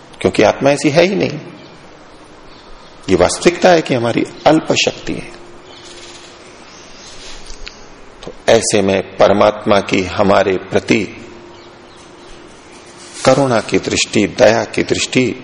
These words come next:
होती है। और जब व्यक्ति करुणा और दया से युक्त होता है, तो जिसके प्रति करुणा और दया का भाव होता है, उसकी हानि का भाव,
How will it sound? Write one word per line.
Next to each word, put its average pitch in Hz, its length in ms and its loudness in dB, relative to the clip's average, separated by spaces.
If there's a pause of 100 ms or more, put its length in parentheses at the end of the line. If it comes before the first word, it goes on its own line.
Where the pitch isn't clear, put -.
(400)
होती - 220 -4
है। - 200 -18 (2750)
और 101 160 2
जब 107 220 4
व्यक्ति 113 380 2
करुणा 107 520 2
और 95 380 -2
दया 120 260 4
से - 160 -4
युक्त 104 340 0
होता 95 320 0
है, 139 360 -4 (2250)
तो 123 60 0
जिसके 120 440 2
प्रति 170 380 2
करुणा 139 400 4
और 139 300 0
दया 131 280 4
का 143 140 -2
भाव 113 320 0
होता 107 300 -2
है, 131 100 2
उसकी 151 460 0
हानि 120 600 2
का 170 200 0
भाव, 123 380 0